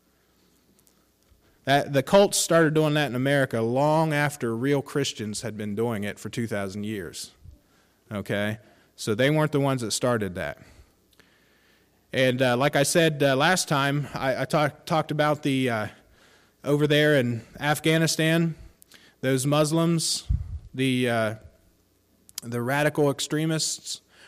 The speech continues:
are going door to door in Afghanistan looking for Christians. And if they find Christians,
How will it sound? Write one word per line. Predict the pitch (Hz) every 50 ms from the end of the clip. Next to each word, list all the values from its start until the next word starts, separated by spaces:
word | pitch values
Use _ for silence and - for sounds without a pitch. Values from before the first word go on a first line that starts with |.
| - -
are | 117
going | 117 123 143 139 131 127
door | 123 139 143 156 156 160
to | 151
door | 156 156 151 151 135 123 120
in | 117
Afghanistan | 117 117 - - 123 127 131 131 123 - - 117 107 110 110
looking | 120 139 143 139 139 120 120
for | - 120 107
Christians. | - - 156 143 - - - 98 - - - - - - - _ _ _ _ _ _ _ _ _ _ _ _ _ _ _ _ _ _ _ _ _ _ _
And | - 117 120
if | 113
they | - 135
find | 139 - 170 156 160 156 156
Christians, | - - 196 185 - - - - 110 104 107 117 - - - -